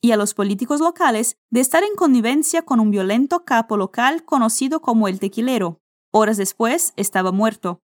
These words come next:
Su número de teléfono aparece en los datos filtrados. Aunque esto no confirma que su teléfono estuviera infectado,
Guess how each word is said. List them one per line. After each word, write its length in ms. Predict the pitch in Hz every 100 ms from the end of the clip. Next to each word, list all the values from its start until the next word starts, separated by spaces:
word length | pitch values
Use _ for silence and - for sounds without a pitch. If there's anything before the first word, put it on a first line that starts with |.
| _
Su 240 | - 269
número 240 | 247 196
de 80 | 190
teléfono 560 | 202 262 269 277 262 311
aparece 460 | 240 226 196 214 254
en 40 |
los 120 | 269
datos 300 | 208 185 190
filtrados. 640 | 202 185 247 233 190 - - _ _
Aunque 400 | 220 269 339 311
esto 220 | 320 339
no 240 | 302 262 269
confirma 480 | 302 - 311 269
que 140 | 220 214
su 120 | 208
teléfono 440 | 208 208 240 285
estuviera 380 | 302 320 277 254
infectado, 680 | 269 220 - 233 208 220 311